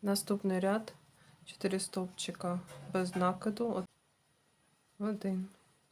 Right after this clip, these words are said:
два, три, чотири і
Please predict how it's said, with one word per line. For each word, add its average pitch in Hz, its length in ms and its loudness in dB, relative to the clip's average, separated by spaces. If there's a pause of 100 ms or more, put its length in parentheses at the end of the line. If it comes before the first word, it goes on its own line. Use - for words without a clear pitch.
(1200)
два, 185 400 0 (2000)
три, 196 440 -2 (2250)
чотири 175 1000 -4 (1500)
і 208 260 4